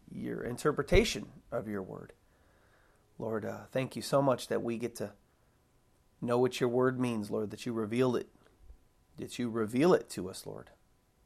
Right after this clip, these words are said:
that you help us understand it. Lord, for it's your desire for people to understand what you're saying, because if we don't understand what you're saying, Lord, then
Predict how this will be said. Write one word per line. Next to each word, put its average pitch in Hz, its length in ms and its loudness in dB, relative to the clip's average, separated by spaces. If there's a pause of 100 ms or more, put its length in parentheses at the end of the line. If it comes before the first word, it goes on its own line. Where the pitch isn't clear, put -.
(180)
that - 160 -14
you - 80 -8
help 123 240 -2
us - 120 -6
understand 117 560 -2
it. - 200 -16 (1400)
Lord, - 160 -14
for - 160 -6
it's 110 220 -6
your 147 120 6
desire 143 760 10 (540)
for - 120 -8
people 214 440 6
to 127 100 8
understand 160 640 6
what 160 260 8
you're 139 100 2
saying, 151 460 4
because 131 300 -2
if - 120 -10
we 185 80 8
don't 202 180 12
understand 175 360 8
what 151 140 4
you're 120 80 -2
saying, 123 400 4
Lord, 120 240 4
then 113 220 0